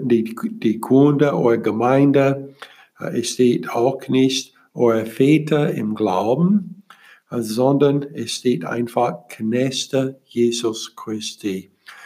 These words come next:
Und so das, äh, sagt uns viel über, wie Paulus sieht seine Beziehung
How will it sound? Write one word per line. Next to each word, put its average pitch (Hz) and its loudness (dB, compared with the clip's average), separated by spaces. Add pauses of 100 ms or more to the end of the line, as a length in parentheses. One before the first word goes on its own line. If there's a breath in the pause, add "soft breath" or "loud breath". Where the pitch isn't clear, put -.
(140 loud breath)
Und 120 -2
so 120 2
das, 139 0 (320 soft breath)
äh, 123 -4
sagt 147 0
uns 139 4
viel 180 2
über, 120 -2
wie 131 2
Paulus 160 -2
sieht 147 -2
seine 127 -2
Beziehung 156 2